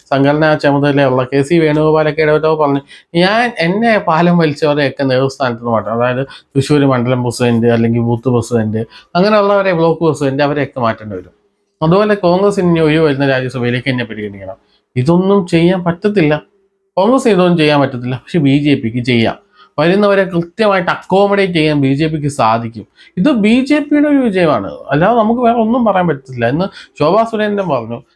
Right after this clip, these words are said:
മുരളി പറഞ്ഞു, മുരളീധരൻ പറഞ്ഞതുകൊണ്ട് എനിക്ക് എതിർപ്പുണ്ട്, പക്ഷെ നാളെ അദ്ദേഹത്തെ മുരളീധരൻ ജി എന്ന് വിളിക്കാതെ വന്നാലോ എന്ന് വിചാരിച്ചാൽ ഒന്നും പറയത്തേ. കോ-, ബി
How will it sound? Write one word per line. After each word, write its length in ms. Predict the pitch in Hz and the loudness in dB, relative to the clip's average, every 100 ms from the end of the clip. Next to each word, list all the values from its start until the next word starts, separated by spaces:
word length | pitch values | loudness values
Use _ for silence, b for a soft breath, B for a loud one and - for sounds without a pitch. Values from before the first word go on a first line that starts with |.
| _ | _
മുരളി 380 | 143 156 196 220 | -2 0 2 2
പറഞ്ഞു, 280 | 190 175 170 | 2 2 2
മുരളീധരൻ 480 | 151 165 190 202 202 | 2 2 2 2 2
പറഞ്ഞതുകൊണ്ട് 440 | 180 175 180 185 | 2 2 0 0
എനിക്ക് 240 | 185 175 | -2 0
എതിർപ്പുണ്ട്, 420 | 170 175 190 147 127 | 0 0 0 -2 -2
പക്ഷെ 200 | 135 175 | -2 0
നാളെ 280 | 160 175 | 0 2
അദ്ദേഹത്തെ 380 | 185 170 180 180 | 0 2 2 2
മുരളീധരൻ 640 | 180 160 170 180 180 185 165 | 0 0 0 0 -2 -4 -2
ജി 80 | |
എന്ന് 180 | 165 190 | -2 0
വിളിക്കാതെ 500 | 180 165 - 185 190 | -2 -2 -4 -4 0
വന്നാലോ 440 | 185 175 180 185 190 | 2 2 0 0 -4
എന്ന് 120 | 185 | -2
വിചാരിച്ചാൽ 280 | 180 175 185 | 0 2 2
ഒന്നും 140 | 180 | 2
പറയത്തേ. 400 | 160 143 143 135 113 - _ _ - B B | 2 0 0 -4 -8 -14 _ _ -20 B B
കോ-, 420 | - 147 208 254 202 | -2 0 2 2 0
ബി 180 | 170 | 0